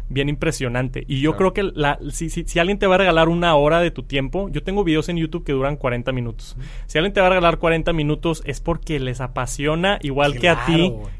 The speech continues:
Speaker 1: el tema.
Speaker 2: Claro.
Speaker 1: Entonces, e-, extrae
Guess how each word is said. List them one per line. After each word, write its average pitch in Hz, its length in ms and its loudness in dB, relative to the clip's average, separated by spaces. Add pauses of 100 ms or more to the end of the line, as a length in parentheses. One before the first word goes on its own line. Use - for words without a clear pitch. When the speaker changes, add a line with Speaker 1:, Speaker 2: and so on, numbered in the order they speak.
(120)
Speaker 1:
el 127 200 -4
tema. 180 440 2 (360)
Speaker 2:
Claro. 98 240 -8
Speaker 1:
Entonces, 151 600 -2 (800)
e-, 175 180 2
extrae 180 760 4